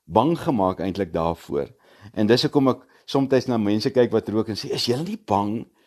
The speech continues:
vir die effek wat dit op jou lewe het? En hoe kan jy aangaan daarmee as jy weet dit het 'n effek op jou lewe?" Nou, wanneer mens gaan hang aan die swembad se kant, en 'n mens kyk na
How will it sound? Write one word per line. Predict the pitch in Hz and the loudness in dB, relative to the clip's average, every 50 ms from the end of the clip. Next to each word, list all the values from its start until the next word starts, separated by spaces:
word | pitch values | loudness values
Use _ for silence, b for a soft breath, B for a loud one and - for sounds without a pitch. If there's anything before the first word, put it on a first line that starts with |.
| _ _ _ | _ _ _
vir | - - | -8 -4
die | - 190 - | -2 -2 0
effek | 190 - - - 175 170 170 | -2 -4 0 2 2 2 4
wat | - 156 123 | 2 2 4
dit | 135 143 131 | 4 2 2
op | 127 | 0
jou | 123 113 110 | 0 0 2
lewe | 107 98 95 104 131 139 143 | 2 2 2 2 2 2 2
het? | 113 110 120 123 120 - b b b b b b b b - | 0 0 -2 -2 -4 -10 b b b b b b b b -2
En | 131 127 113 | 0 0 0
hoe | 104 113 135 | 0 -2 -2
kan | - 233 240 - | -2 -4 -4 -2
jy | 214 214 | -2 -4
aangaan | - - 208 233 233 - - 226 226 202 | -2 0 0 0 -2 0 0 0 0 2
daarmee | 170 160 151 156 156 147 | 2 2 2 2 2 0
as | 143 127 | 0 2
jy | - 127 113 92 | 2 2 2 2
weet | 101 170 233 254 - | 0 -2 -2 0 0
dit | 214 170 - | 0 -2 -2
het | 131 - - | -2 -2 0
'n | 113 107 | 0 0
effek | 92 - 107 92 - | 0 -2 -6 -8 -8
op | 92 - | -8 -6
jou | - 98 90 | -6 -4 -4
lewe?" | 90 87 92 - - b b b b b b b - | -4 -6 -8 -10 -12 b b b b b b b -2
Nou, | 113 110 101 B B B _ | 0 0 0 B B B _
wanneer | - 135 180 220 214 | 0 0 0 0 0
mens | 170 143 151 147 - | 2 2 2 0 0
gaan | - - 139 123 107 | -4 -6 -4 -4 -4
hang | 80 73 85 95 98 98 92 80 | -4 -4 -6 -6 -6 -8 -8 -6
aan | 104 | -6
die | 98 98 | -6 -6
swembad | - - 104 98 98 92 92 92 | -6 -4 -4 -2 -2 -2 -2 -4
se | - 117 | -4 -6
kant, | - - - 78 80 71 64 - _ _ _ _ _ _ _ _ _ _ _ _ | -6 -6 -8 -8 -8 -10 -14 -18 _ _ _ _ _ _ _ _ _ _ _ _
en | - 147 185 | -2 0 2
'n | 208 | 2
mens | 226 247 220 - - - | 4 2 2 0 -2 0
kyk | - 143 135 131 - - | 0 2 2 0 -2 -4
na | 127 127 120 113 98 | -2 -2 -2 -2 -4